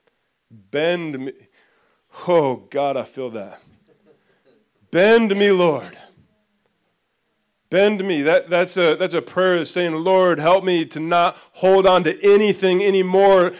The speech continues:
Help me to be fully surrendered to you, God. Bend me, Lord." Everybody say that to the Lord right now. "Bend me, Lord.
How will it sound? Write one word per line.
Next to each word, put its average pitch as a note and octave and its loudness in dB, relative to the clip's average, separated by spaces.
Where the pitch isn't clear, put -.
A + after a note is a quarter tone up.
Help G#3 2
me A3 2
to - -12
be G3 -4
fully B3+ 4
surrendered A3+ 4
to G3+ -6
you, G3 0
God. D3 2
Bend B3 4
me, F3+ 2
Lord." D#3 2
Everybody A3+ 4
say A3 4
that A3 6
to G3 0
the G3 4
Lord G3+ 4
right G3+ 6
now. F#3+ 4
"Bend A#3+ 4
me, A3+ 2
Lord. G3 4